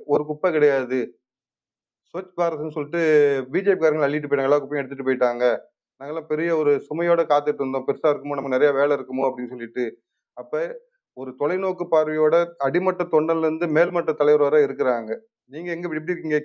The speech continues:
கீழ்மட்டத்துல இருந்து மேல் மட்டத்து வரை எப்படி கொள்ளையடிக்கலாம், எப்படி இன்னும் கொஞ்சம் கோடீஸ்வரன் ஆகலாம்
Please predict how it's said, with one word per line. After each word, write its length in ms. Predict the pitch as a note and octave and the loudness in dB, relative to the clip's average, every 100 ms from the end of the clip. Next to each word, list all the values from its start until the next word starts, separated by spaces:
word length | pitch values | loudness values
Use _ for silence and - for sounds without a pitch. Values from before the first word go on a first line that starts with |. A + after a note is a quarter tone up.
| - | -4
கீழ்மட்டத்துல 400 | F#3 F3+ E3 D#3+ | -6 -4 -6 -6
இருந்து 240 | E3+ C#3+ | -2 2
மேல் 120 | F3 | 2
மட்டத்து 280 | F3 D#3+ D3+ | 0 -4 -2
வரை 120 | E3 | -2
எப்படி 260 | D3 D#3+ E3+ | -2 -4 0
கொள்ளையடிக்கலாம், 640 | D3+ D#3+ E3+ D3+ C3+ C3 - _ _ _ _ _ _ _ _ _ _ - | 0 0 -2 -2 -2 -2 -4 _ _ _ _ _ _ _ _ _ _ -16
எப்படி 280 | C#3 D#3+ | -14 -8
இன்னும் 400 | E3+ D3+ D3 F3+ | -4 -2 -2 -2
கொஞ்சம் 280 | F3+ E3+ D3+ | 0 0 2
கோடீஸ்வரன் 460 | D#3 D#3+ E3 D3 C#3+ | 0 0 2 2 2
ஆகலாம் 500 | C#3 C3+ C3+ - | 2 2 2 0